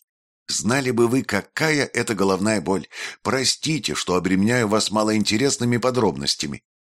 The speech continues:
«Пустое, барон. А вот и мой Кремильдо». Из-за стены замка выныривает лаковый жук аэромоба. Опускается во дворе крепости в трёх десятках шагов от собеседников. С заднего двора долетают звон и грохот, сопровождаемые грязными ругательствами.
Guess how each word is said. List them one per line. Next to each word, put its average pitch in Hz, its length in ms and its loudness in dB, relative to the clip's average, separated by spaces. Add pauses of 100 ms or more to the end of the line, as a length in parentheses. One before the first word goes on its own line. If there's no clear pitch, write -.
(180)
«Пустое, 92 760 2
барон. 67 480 -4 (240)
А 78 140 -2
вот 143 240 2
и 139 40 0
мой 127 240 2
Кремильдо». 85 720 0 (760)
Из-за 76 300 -2
стены 85 360 -2
замка 95 440 -2
выныривает 98 640 2
лаковый 98 540 -2
жук 101 320 0
аэромоба. 92 600 -2 (340)
Опускается 85 680 -2
во 82 100 -2
дворе 78 280 0
крепости 95 680 -2 (100)
в - 140 -20
трёх 131 280 2
десятках 101 540 0
шагов 101 440 -2
от 95 160 -4
собеседников. 65 880 -4 (500)
С 71 100 -10
заднего 85 460 -2
двора 90 320 0
долетают 90 540 0
звон 104 420 -2
и 110 120 -2
грохот, 107 500 0
сопровождаемые 92 840 0
грязными 95 540 0
ругательствами. 69 880 -4